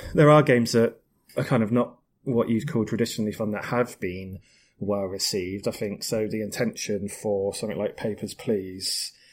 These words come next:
is what, to communicate the horrors of a kind of really strict authoritarian regime,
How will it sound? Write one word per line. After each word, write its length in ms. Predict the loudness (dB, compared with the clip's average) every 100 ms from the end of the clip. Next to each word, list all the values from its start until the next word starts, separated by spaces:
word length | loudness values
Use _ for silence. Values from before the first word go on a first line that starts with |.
| -20 -20 -4
is 600 | 0 2 0 -4 -6 -6 -2
what, 180 | -2 -2
to 80 |
communicate 520 | 0 4 4 4 2 0
the 80 |
horrors 500 | 0 2 4 4 2
of 120 | 0 -2
a 60 |
kind 220 | -6 -6
of 120 | -4 -4
really 140 | -4
strict 460 | -6 -2 -2 -2 -6
authoritarian 920 | -4 -2 -4 -2 -2 -2 -2 -4 -6
regime, 800 | -4 -6 -6 -6 -4 -6 -6